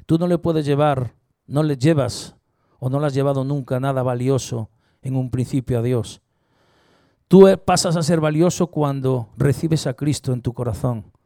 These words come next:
Nos han enseñado que todos somos hijos de Dios.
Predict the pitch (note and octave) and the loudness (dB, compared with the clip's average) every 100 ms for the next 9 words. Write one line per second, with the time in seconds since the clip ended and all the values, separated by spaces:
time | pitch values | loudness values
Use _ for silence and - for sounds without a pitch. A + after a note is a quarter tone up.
0 | _ _ _ _ _ _ _ _ _ _ | _ _ _ _ _ _ _ _ _ _
1 | _ _ _ _ _ _ _ _ - C3+ | _ _ _ _ _ _ _ _ -6 -4
2 | F3 F3+ E3+ E3 D#3+ E3+ D#3+ D3 C#3 D#3 | -2 0 0 -2 0 2 0 0 -2 -2
3 | D3 D#3+ D3 - C#3 C#3+ C3+ C#3 D3+ A2+ | -2 -4 -6 -6 -6 -4 -4 -2 -2 -4
4 | - | -10